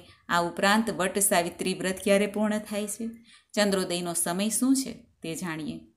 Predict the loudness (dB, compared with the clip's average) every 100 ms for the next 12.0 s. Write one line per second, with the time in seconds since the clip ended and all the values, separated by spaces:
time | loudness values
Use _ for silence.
0 | _ _ _ _ _ 4 4 4 2 0
1 | -6 -6 -4 -6 -6 -6 -4 -4 -4 -4
2 | -6 -6 -8 -4 -6 -4 -4 -4 -4 -8
3 | -10 -8 -6 -6 -6 -10 -20 2 4 6
4 | 2 -2 -6 -6 -18 _ _ 6 8 8
5 | 6 4 0 6 6 6 0 -2 -4 -2
6 | -4 -4 -4 -2 -4 -4 -6 -6 -6 -4
7 | -6 -6 -6 -4 -4 -4 -6 -6 -6 -6
8 | -8 -8 -12 -14 _ _ _ _ -6 0
9 | 0 0 -6 -6 -8 -4 -4 -4 -4 -6
10 | -4 0 0 0 -2 -2 -4 -4 0 0
11 | -2 -6 -6 -4 -6 -6 -4 2 2